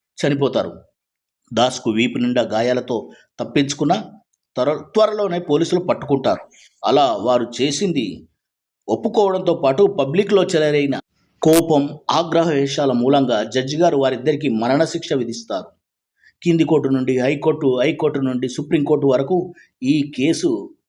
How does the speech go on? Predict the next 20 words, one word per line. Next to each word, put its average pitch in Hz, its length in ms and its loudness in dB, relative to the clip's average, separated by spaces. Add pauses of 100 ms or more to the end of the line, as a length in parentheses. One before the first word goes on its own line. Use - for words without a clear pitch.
(160)
మరణశిక్ష 151 520 -2
ఎక్కడా 170 360 0
తగ్గించలేదు. 127 720 -2 (460)
క్షమాభిక్ష 156 580 0
ప్రసాదించమని 143 1120 -2 (420)
మూడు 180 240 4
అప్పీల్ 170 420 -2
కూడా 170 160 2
తిరస్కరిస్తారు. 127 840 -4 (360)
నలభై 131 300 2
ఏళ్లుగా 147 380 0
జీవిత 135 400 -4
ఖైదులో 131 340 2
ఉన్న 120 320 -4
సాగర్ 156 580 0
దాస్ 139 300 -2 (120)
జీవితంలోని 123 720 0 (420)
జైలు 135 340 0
శిక్ష, 143 340 -8 (480)
ఎమోషన్, 135 580 0